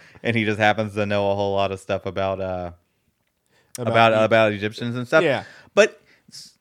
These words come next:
Speaker 1: he meets, uh, so his other personality, Mark, meets a girl at work?
Speaker 2: So that's the thing is, and I think it's one of the th-, things is, as we see, uh,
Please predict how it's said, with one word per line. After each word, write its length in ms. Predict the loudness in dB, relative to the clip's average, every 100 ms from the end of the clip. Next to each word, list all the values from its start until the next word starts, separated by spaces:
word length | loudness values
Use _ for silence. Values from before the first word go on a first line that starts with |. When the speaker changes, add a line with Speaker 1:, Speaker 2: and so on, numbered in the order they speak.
| -12
Speaker 1:
he 240 | -4 -4
meets, 440 | -2 -2 -4 -6 -4
uh, 120 | -4 -6
so 320 | -10 -2 0 0
his 260 | -4 -2
other 260 | 0 2 0
personality, 600 | -2 -6 -4 -2 -2 -2
Mark, 360 | -2 -2 -4
meets 540 | -12 -8 -8 -8 -12 -16 -12
a 120 | -8 -8
girl 360 | -4 -4 -4
at 240 | -4 -4 -4
work? 440 | -4 -4 -6 -14
Speaker 2:
So 200 | 0 2
that's 200 | 4 4
the 80 | 0
thing 200 | -4 0
is, 220 | 0 -2 -6
and 240 | -4 -4 -2
I 180 | -2 -2
think 320 | -2 -4 -4
it's 100 | -6
one 140 | -4
of 160 | -4 -6
the 100 | -10
th-, 200 | -16 -12
things 240 | -8 -8 -8
is, 240 | -12 -16 _ -8
as 160 | -4 -2
we 100 | -4
see, 400 | -4 -2 -2 -2
uh, 240 | -4 -4